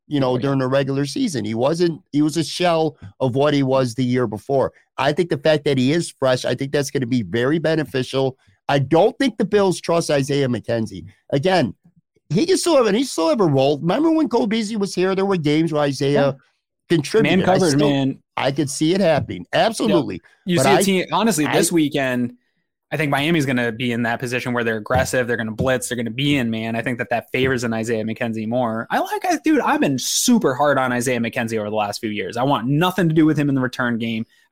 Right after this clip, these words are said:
Speaker 2: I don't trust him as a number one slot. But I do think there's a role for, I think Isaiah McKenzie is a very good wide receiver four, wide receiver five, where it's, "Hey, I can get a gadget guy, get him in space, and beat man coverage." Like,
Speaker 1: Well,
Speaker 2: that's
Speaker 1: that's what he's gonna be again.
Speaker 2: Yeah,
Speaker 1: <laughs>
Speaker 2: that's totally
Speaker 1: I'm
Speaker 2: cool to
Speaker 1: telling
Speaker 2: me.
Speaker 1: you,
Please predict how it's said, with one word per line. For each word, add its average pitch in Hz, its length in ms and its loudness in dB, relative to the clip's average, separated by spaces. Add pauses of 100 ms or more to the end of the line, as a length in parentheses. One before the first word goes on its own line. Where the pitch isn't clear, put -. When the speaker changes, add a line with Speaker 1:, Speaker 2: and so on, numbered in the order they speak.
Speaker 2:
I 123 40 -20 (100)
don't 147 240 2
trust 143 280 -2
him 135 100 -2
as 123 120 -2
a - 40 -2
number 120 240 0
one 120 200 0
slot. 110 400 -4 (960)
But 175 540 4
I 143 100 -2
do 139 720 0
think 123 160 -2
there's 135 160 0
a 151 60 2
role 135 240 0
for, - 100 -6
I 139 80 0
think 180 260 0
Isaiah 156 260 0
McKenzie 139 480 0
is 127 160 -2
a 120 40 0
very 127 540 0
good 127 220 0
wide 113 220 0
receiver 113 520 -4 (180)
four, - 320 -4
wide 117 240 -2
receiver 117 380 -2
five, 101 480 -6
where 113 240 -4
it's, - 200 -8
"Hey, 110 420 -6 (100)
I 123 80 -6
can 117 160 -10
get 139 160 -2
a - 20 -4
gadget 147 340 0
guy, 139 220 2
get 139 160 0
him 139 80 2
in 135 80 0
space, 127 460 -2
and 120 200 -10
beat 123 200 -4
man 110 240 -6
coverage." 101 400 -8
Like, 120 160 -4
Speaker 1:
Well, 139 160 2
Speaker 2:
that's 123 100 2
Speaker 1:
that's 123 140 -4
what 123 100 0
he's 107 140 0
gonna 110 180 0
be 151 160 0
again. 95 340 -4
Speaker 2:
Yeah, 185 220 4
Speaker 1:
<laughs> - 0 -
Speaker 2:
that's 147 320 2
totally 185 320 4
Speaker 1:
I'm 156 80 2
Speaker 2:
cool 240 120 2
to 262 40 4
Speaker 1:
telling 196 240 4
Speaker 2:
me. 139 60 4
Speaker 1:
you, 113 240 0